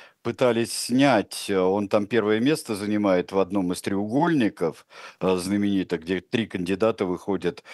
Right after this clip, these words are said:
во второй тур. И там какие-то вообще движения, чтоб его снять. Нечего вот, чтоб Оланд вообще,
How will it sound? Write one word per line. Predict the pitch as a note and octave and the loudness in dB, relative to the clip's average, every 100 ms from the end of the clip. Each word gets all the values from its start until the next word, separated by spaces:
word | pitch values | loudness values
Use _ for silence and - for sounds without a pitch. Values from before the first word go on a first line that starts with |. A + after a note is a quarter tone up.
| - - | -20 -6
во | F2+ F#2+ | -2 -2
второй | - A2 A2 A2 | 2 2 2 0
тур. | A#2 G2 D#2+ - - - - | -4 -4 -6 -12 -20 -20 -4
И | F#2+ | -4
там | - C#3+ D3 | 2 2 4
какие-то | C3 A2+ C#3 B2+ | -2 0 -2 0
вообще | A#2+ A#2 B2+ | -2 -2 -4
движения, | F#2 G2+ A#2 G#2+ C3+ B2+ A#2 | -4 -2 0 2 2 2 0
чтоб | - A#2 - | -2 -4 -2
его | A2+ A2 | -2 -2
снять. | A2+ - C#3 G2 - | -2 0 2 2 0
Нечего | F#2+ B2+ - G#2 G2+ | -2 -2 -2 -2 0
вот, | F#2+ F2 - - - - - | 0 -2 -6 -20 -20 -18 -8
чтоб | - G2+ | -2 2
Оланд | G#2+ A2 B2 A2+ | 4 4 4 2
вообще, | G#2+ G2+ - A2+ G2+ | 0 0 0 0 2